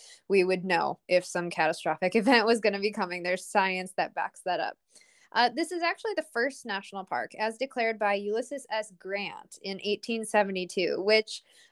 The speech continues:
I found confusing when I was double checking my facts before this, 'cause I always learn that Teddy Roosevelt founded the national parks, but you can let me know what you find or anything like that. But back to kind of the things you can do. Like I said, there are a lot of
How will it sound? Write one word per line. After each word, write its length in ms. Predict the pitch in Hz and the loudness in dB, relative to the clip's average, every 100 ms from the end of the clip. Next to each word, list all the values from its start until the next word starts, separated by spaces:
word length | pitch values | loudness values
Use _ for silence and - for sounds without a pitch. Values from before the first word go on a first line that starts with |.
| _ | _
I 240 | 269 339 392 | 6 6 6
found 300 | 359 359 339 | 2 0 -2
confusing 720 | 320 294 262 247 254 320 330 | -6 -8 -8 -8 -4 -2 -2
when 140 | 285 233 | -4 -4
I 120 | 233 | -2
was 160 | 226 - | -4 -2
double 300 | 214 233 240 | -4 -4 -6
checking 380 | 220 208 240 | -8 -8 -12
my 160 | 214 196 | -10 -10
facts 360 | - 185 240 - | -2 -2 -2 -6
before 300 | 262 285 294 | -6 0 0
this, 120 | 302 | -2
'cause 120 | 247 | -4
I 60 | 226 | -2
always 400 | 214 277 359 320 | 0 0 0 -2
learn 260 | 277 285 247 | -2 -2 -2
that 140 | - | -4
Teddy 280 | - 233 247 | -4 -6 -4
Roosevelt 640 | 220 247 277 302 302 254 _ - - | -6 -6 -2 0 0 0 _ -20 0
founded 340 | 277 269 262 | 2 2 0
the 60 | 254 | -2
national 380 | 262 262 277 254 | -2 -4 -6 -6
parks, 340 | 233 233 233 - | -4 -4 -6 -2
but 220 | 208 - _ - - | 0 0 _ -20 -4
you 140 | 349 | -2
can 160 | 392 392 | 0 2
let 160 | 370 | 0
me 80 | 320 | 0
know 260 | 311 247 185 | 0 0 0
what 220 | 214 220 | -2 -4
you 160 | 247 254 | -8 -8
find 480 | - 165 175 190 | -8 -10 -10 -2
or 240 | 196 190 180 156 | 2 2 0 -6
anything 380 | 220 220 208 208 | -6 -4 -6 -6
like 220 | 190 190 | -6 -4
that. 280 | 185 - - _ _ _ _ _ _ | -4 -4 -6 _ _ _ _ _ _
But 200 | 339 262 | -2 4
back 200 | 339 392 | 2 2
to 340 | - 392 392 302 | -2 -2 0 -4
kind 220 | 277 302 | -6 -6
of 80 | 294 | -4
the 80 | 294 | -6
things 220 | 277 262 | -6 -8
you 80 | 240 | -6
can 160 | 226 | -2
do. 180 | 202 151 | 0 4
Like 160 | 220 269 | 4 4
I 80 | 277 | 4
said, 260 | 247 196 | 4 4
there 140 | 214 214 | 4 2
are 120 | 214 | 2
a 0 | |
lot 260 | 220 240 | 0 0
of 180 | 277 269 | 2 0